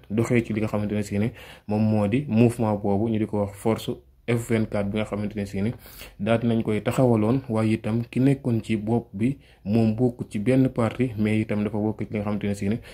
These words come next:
moom moo di société civile bi. Loolu nag nekkoon loo xam si ne dañoo tegoon ay sart yoo xamante ne si ne moom moo waral bi nga xamante ne si ne kat daal nañuy annoncé ne Dialogue bi nga xamante ne si ne war nañ koo amal, kii di Khalifa Babacar Sall ak Taxawu Dakar bi nga xamante ne si ne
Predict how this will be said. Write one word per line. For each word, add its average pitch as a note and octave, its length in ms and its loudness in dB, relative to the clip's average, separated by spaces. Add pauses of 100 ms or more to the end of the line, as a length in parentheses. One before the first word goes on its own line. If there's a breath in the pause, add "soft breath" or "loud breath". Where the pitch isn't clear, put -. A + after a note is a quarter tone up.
(200 loud breath)
moom A2 160 2
moo G#2+ 160 4
di G#2 80 2
société A2+ 400 2
civile A#2+ 340 2
bi. B2+ 260 0
Loolu A2 240 4
nag A2 100 2
nekkoon A2 320 2
loo G#2 80 0
xam G#2 180 0
si G#2+ 120 -2
ne G#2+ 60 0
dañoo G#2+ 240 2
tegoon C3 300 0
ay G#2+ 140 2
sart G#2 300 0
yoo G#2 120 0
xamante G#2 320 -2
ne G2+ 80 0
si G2 180 -4
ne A#2 120 0 (360 loud breath)
moom A2+ 280 2
moo A#2 200 6
waral A2 260 4
bi G#2 140 2
nga B2 100 6
xamante A#2+ 300 2
ne A2+ 80 2
si A2+ 160 2
ne G#2+ 100 2
kat G2+ 240 -2
daal A#2 200 2
nañuy A2 460 2
annoncé B2+ 420 4
ne A2 140 0 (1200 loud breath)
Dialogue C#3+ 340 6
bi B2+ 80 4
nga B2+ 80 6
xamante A#2+ 360 2
ne A2+ 80 2
si A2+ 160 -2
ne A#2 80 4
war A#2 180 2
nañ A#2 160 4
koo A#2 180 0
amal, A2 240 2
kii B2 160 4
di B2 80 4
Khalifa A#2 320 2
Babacar A2 400 0
Sall G#2 300 -2
ak G#2+ 180 -8
Taxawu B2+ 340 4
Dakar G#2+ 380 2
bi A2 80 -4
nga A2 80 2
xamante G#2+ 340 -2
ne G#2+ 80 0
si G2+ 160 -4
ne A#2+ 180 0